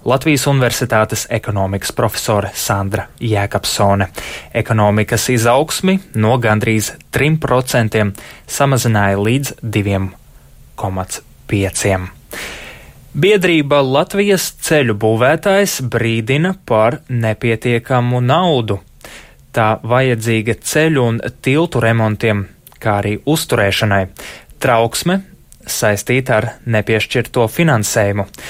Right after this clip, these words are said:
Solīto septiņdesmit miljonu eiro vietā biedrībai piešķīra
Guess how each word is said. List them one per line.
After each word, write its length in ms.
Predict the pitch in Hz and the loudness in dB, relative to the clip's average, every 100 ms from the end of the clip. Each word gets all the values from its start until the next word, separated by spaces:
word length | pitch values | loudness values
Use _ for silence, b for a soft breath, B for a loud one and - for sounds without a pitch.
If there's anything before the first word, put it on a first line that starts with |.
| B | B
Solīto 600 | - 170 170 156 131 131 - | -2 2 4 2 2 0 0
septiņdesmit 1200 | - - - 147 147 113 104 101 101 - 113 104 | -4 -8 -2 -2 0 -2 -2 0 -2 -2 -2 0
miljonu 480 | 120 120 117 107 110 | 0 2 2 2 2
eiro 220 | 117 120 | 4 2
vietā 400 | 113 156 160 120 104 - | 4 2 2 0 0 -6
biedrībai 640 | 110 107 107 123 139 151 | -2 -2 0 0 0 0
piešķīra 640 | 156 117 104 - 120 117 | 0 -2 -2 -2 0 0